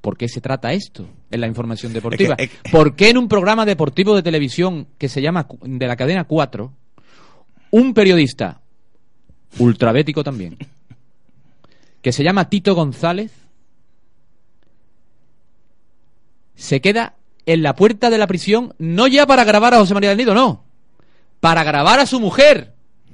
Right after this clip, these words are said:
Speaker 1: para grabar cómo entra la mujer de José María del Nido en la cárcel a visitar a su marido? Y esto lo emiten en un programa de cuatro deportivo.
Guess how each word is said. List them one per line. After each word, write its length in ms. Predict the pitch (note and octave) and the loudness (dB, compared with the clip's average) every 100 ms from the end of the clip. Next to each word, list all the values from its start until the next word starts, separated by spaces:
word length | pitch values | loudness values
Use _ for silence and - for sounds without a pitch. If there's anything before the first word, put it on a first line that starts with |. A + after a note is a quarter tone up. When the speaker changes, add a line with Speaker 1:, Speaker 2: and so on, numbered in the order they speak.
| - - - - - - - - - - - - - - - | -20 -20 -20 -20 -20 -20 -20 -20 -20 -20 -20 -20 -20 -20 -4
Speaker 1:
para 260 | - E3+ E3+ | 2 4 4
grabar 500 | D3+ D3 D3 B3+ C4+ | 2 0 2 2 2
cómo 280 | A#3+ A3 G#3 | 2 2 2
entra 540 | C4+ C4+ C4 C#4 C4 - - | 0 -4 -2 -2 -2 -12 -8
la 300 | F#3 F#3+ F#3 | -2 0 2
mujer 540 | F3 E3 - B3 C#4 | 0 -4 2 2 2
de 240 | A#3+ A#3 G#3 | 0 -2 -2
José 300 | - E3 F#3 | -6 -6 -4
María 240 | F3 A3+ | -2 -2
del 120 | A#3+ A#3+ | -2 -4
Nido 220 | C4 C4+ | -2 0
en 80 | A3 | 0
la 140 | F#3 | 0
cárcel 440 | A#3+ B3+ - B3 - | 0 -2 -2 -4 -2
a 80 | E3+ | -4
visitar 400 | F3 E3 A3 A#3+ | -4 -4 -2 -2
a 60 | |
su 120 | - G#3+ | -4 -2
marido? 500 | G3+ C#4+ A#3+ A#2+ - - _ - - - | 0 2 0 0 -8 -20 _ -20 -18 -4
Y 160 | E3+ | 2
esto 320 | C4 C4+ - B3 | 2 2 2 4
lo 80 | |
emiten 480 | G#3+ B3+ A#3 C#4 B3 - | 4 2 0 -4 -4 -2
en 160 | F#3 | 2
un 180 | A#3+ C4 | 2 0
programa 400 | G#3+ F#3+ A#3 A#3 | 0 2 2 0
de 100 | F3+ | -2
cuatro 360 | G#3+ A#3+ A#3+ A3 | 2 2 2 0
deportivo. 840 | F#3 D#3+ D3 C4+ E4+ F4 G3 - | 2 0 0 4 4 4 -2 -6